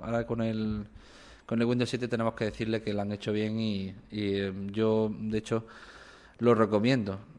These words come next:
Recomiendo primero Apple, pero bueno, si, eh, si por algunos motivos no le gusta, recomiendo Windows siete totalmente.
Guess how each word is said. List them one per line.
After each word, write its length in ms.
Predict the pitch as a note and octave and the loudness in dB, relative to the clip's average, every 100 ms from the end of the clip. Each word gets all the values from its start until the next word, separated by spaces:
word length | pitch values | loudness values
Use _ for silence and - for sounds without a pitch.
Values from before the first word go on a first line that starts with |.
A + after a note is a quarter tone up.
| - | -14
Recomiendo 500 | G#2+ G#2 G#2+ B2+ A#2+ | -8 -4 0 2 2
primero 260 | B2 B2+ C3 | 2 6 6
Apple, 300 | C3 C#3 C#3 | 6 4 2
pero 140 | A2+ | 2
bueno, 200 | A2 A2 G2 | 2 2 0
si, 340 | - G#2 G2+ | -4 -4 -2
eh, 280 | G2 G2+ G2+ | -2 -4 -6
si 180 | - - | -8 -8
por 680 | G2+ G#2 G#2 G#2 G2+ G2+ G2+ | -6 -2 0 2 0 0 -2
algunos 320 | G2+ G#2+ A2+ | -2 0 0
motivos 320 | A2+ A2 A#2 | 0 0 0
no 120 | A2 A2 | 2 2
le 80 | |
gusta, 560 | A#2 A#2+ C3 A#2+ A2+ - G#2 | 2 2 4 4 4 -2 -8
recomiendo 420 | G#2 G#2 A2 A2 | -6 -2 0 2
Windows 320 | G#2+ G#2+ G#2 | 2 2 0
siete 240 | A2 G2+ A#2 | 0 -4 -6
totalmente. 540 | - G2+ F#2+ G2+ - | -4 -4 -2 -6 -12